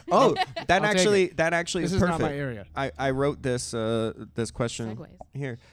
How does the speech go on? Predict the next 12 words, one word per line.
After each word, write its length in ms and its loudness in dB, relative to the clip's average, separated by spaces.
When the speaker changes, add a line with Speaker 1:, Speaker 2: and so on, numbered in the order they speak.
Speaker 1:
Uh, 460 0
wrong 200 -6
one. 180 -8
This 180 -6
one. 140 -8
Uh, 160 -2
i-, 80 -12
if 160 -2
you 80 0
had 140 -2
to 80 -2
choose 680 -4